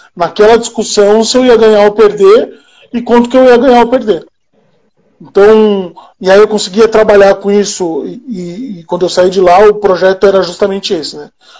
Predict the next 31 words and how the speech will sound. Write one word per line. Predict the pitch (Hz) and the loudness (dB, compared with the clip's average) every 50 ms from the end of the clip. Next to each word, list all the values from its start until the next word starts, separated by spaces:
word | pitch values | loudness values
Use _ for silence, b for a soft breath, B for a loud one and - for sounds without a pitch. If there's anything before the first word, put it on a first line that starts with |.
| b b | b b
Como | - 196 214 233 | -2 0 2 2
implementar | 233 214 220 220 220 220 214 208 208 196 | 2 2 2 2 4 4 2 2 2 0
uma | 202 202 208 196 | 2 0 0 -2
política | - - 202 190 202 - - 208 | -2 -4 -6 -4 -4 -2 -2 -2
de | 190 190 | 0 0
acordo | 175 165 - 190 190 202 214 220 220 262 | -2 -2 -2 0 2 2 2 2 2 -2
que | - - | -2 -4
eu | 240 | -4
consiga | 240 240 247 233 - - 220 214 208 | -2 -2 -4 -4 -4 -2 0 0 0
transformar | 208 214 214 208 - 208 208 196 196 175 160 143 - b b b b b b b b b b | 2 0 -2 0 2 0 0 2 0 -2 -4 -4 -10 b b b b b b b b b b
a | 175 | -10
experiência | 165 - - 208 202 202 208 208 208 226 202 | -10 -4 -2 0 2 2 2 2 2 0 0
ruim, | 180 165 180 208 233 262 | 0 0 2 2 2 2
que | 254 | 0
é | 320 | -2
o | 277 | 0
processo | 262 240 220 - 220 196 185 - | 0 0 0 2 0 -2 -2 -4
judicial, | 185 196 196 - - - - 190 175 185 226 269 - - - b b b b b b - | -6 -6 -8 -6 -8 -4 0 2 2 4 2 2 0 -4 -8 b b b b b b -2
numa | 196 214 226 | 0 2 2
experiência | 233 233 247 247 233 233 233 233 254 240 226 | 2 2 0 2 2 2 2 2 0 0 0
boa, | 180 202 202 202 220 233 233 240 240 240 240 b b b b _ - | 2 4 4 6 6 6 4 2 0 -2 -6 b b b b _ -8
é, | 196 185 190 185 | -6 -6 -6 -6
que | 185 - 226 | -4 0 2
é | 208 208 | 4 4
o | 214 | 4
acordo | 226 220 220 - 208 208 208 208 220 | 2 0 0 2 2 2 4 2 2
bem | - 220 226 | 2 2 2
no | 226 | 2
comecinho | 226 247 240 240 233 240 247 | 0 0 0 -2 -2 -4 -6
do | 240 233 | -6 -6
processo. | 240 269 262 - - 247 220 165 - - - - | -8 -10 -10 -6 -4 -4 -4 -4 -8 -12 -18 -20